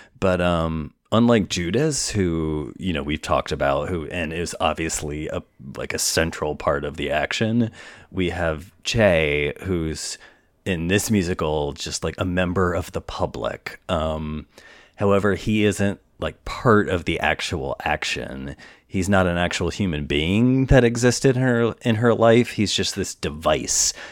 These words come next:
that sort of lurks about the stage and tells us what's going on in the country, how she's perceived at any given moment of time. And he just sort of comments on the action. And, like, on occasion, she'll oddly interact with him.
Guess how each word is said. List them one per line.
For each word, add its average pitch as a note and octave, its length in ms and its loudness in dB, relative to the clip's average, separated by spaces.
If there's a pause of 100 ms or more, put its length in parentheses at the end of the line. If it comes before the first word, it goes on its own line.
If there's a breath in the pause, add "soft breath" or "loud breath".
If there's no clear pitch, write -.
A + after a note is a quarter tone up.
(120)
that F2+ 120 -2
sort F2+ 240 0
of E2 140 -8
lurks F#2 480 -2
about E2 480 2
the F2+ 80 -6
stage D2+ 680 0
and D#2 180 -8
tells G#2 320 0
us - 180 -4
what's - 180 -4
going F2 340 2
on E2 180 -2
in D#2 80 -6
the C#3 80 -10
country, B2 640 0 (440 loud breath)
how A2+ 180 0
she's G#2+ 300 0
perceived G2 920 4
at F2 100 2
any F2 200 2
given E2+ 340 0
moment D#2+ 300 -4
of D2+ 100 -10
time. C#2 520 -6
And C#2+ 180 -10
he F#2 100 -10
just E2+ 180 -6
sort F2 120 -2
of - 100 -12
comments F#2 640 0
on D#2 120 4
the D2 120 -4
action. C#2 580 -4
And, E2+ 440 -8
like, E2+ 260 -6
on F#2+ 140 -4
occasion, F2 640 -4
she'll D#2 760 -6
oddly E2+ 500 -6
interact D#2 500 -4
with D2 160 -10
him. D#2 320 -8